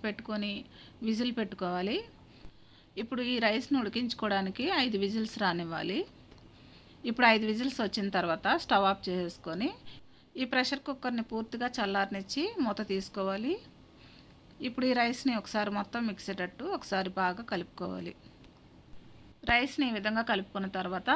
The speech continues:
ఒక స్మాషర్ని తీసుకొని ఈ విధంగా రైస్ని మెత్తగా మ్యాష్ చేసుకోవాలి. ఈ విధంగా మ్యాష్ చేసుకున్న తర్వాత ఇప్పుడు దీంట్లోనే కాచి చల్లార్చిన పాలు ఒక కప్పు వరకు వేసుకోవాలి. ఇప్పుడు ఈ రైస్ని,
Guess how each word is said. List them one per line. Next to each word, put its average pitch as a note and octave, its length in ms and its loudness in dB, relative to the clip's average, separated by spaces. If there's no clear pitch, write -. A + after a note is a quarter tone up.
ఒక B3 180 -2
స్మాషర్ని G3 600 4
తీసుకొని E3+ 520 -2
ఈ - 100 8
విధంగా G#3 420 2
రైస్ని G#3 460 2
మెత్తగా G#3+ 400 2
మ్యాష్ G3+ 200 4
చేసుకోవాలి. E3+ 640 -2
ఈ A#3 120 6
విధంగా A#3+ 360 4
మ్యాష్ G#3+ 320 4
చేసుకున్న G3+ 460 -2
తర్వాత F3 280 0
ఇప్పుడు F#3 260 -2
దీంట్లోనే G3 500 0
కాచి B3+ 340 6
చల్లార్చిన A3+ 600 0
పాలు F#3 260 2
ఒక G3 200 -10
కప్పు G#3+ 280 0
వరకు G#3+ 260 -4
వేసుకోవాలి. F3+ 640 -2
ఇప్పుడు B3 220 -6
ఈ B3+ 100 0
రైస్ని, C4 360 2